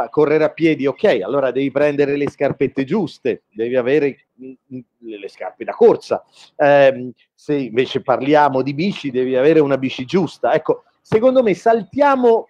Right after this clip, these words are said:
quell'elemento, cioè l'elemento della base. La base che cos'è? La base è una consapevolezza del sé,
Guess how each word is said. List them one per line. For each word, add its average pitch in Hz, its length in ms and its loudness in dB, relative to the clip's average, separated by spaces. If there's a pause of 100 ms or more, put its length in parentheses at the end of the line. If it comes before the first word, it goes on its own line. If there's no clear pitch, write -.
(100)
quell'elemento, 165 1000 0
cioè 165 200 -2
l'elemento 240 500 -2
della 151 300 -2
base. 95 500 -12 (600)
La 156 180 -6
base 254 280 -4
che 175 200 -8
cos'è? 135 440 -2 (500)
La 147 120 -4
base 220 400 2
è 147 300 0
una 180 420 -4
consapevolezza 147 1120 -4
del 107 180 -8
sé, 110 540 -6